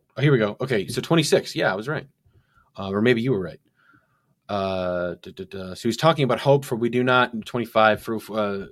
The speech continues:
for if we hope for what we do not see, we eagerly wait for it with perseverance. So he says, twenty-six, "Likewise, the Spirit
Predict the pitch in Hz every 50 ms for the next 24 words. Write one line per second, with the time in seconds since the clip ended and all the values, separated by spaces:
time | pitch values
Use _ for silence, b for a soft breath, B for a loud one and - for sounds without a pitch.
0 | - - - - - - 123 117 107 117 117 - - 123 113 113 135 151 160 151
1 | - - 131 131 131 120 123 123 123 123 123 123 120 113 - - - 135 131 123
2 | 117 117 107 113 117 117 113 107 107 104 107 107 - - - 104 104 101 - 107
3 | - _ - - 98 - - 98 87 95 90 90 87 - - 104 101 - - 113
4 | 104 - - 131 127 120 - - 110 101 - - - 113 135 170 160 - 117 113
5 | 107 104 104 113 110 110 110 107 - - - - - 175 180 143 120 117 131 123
6 | -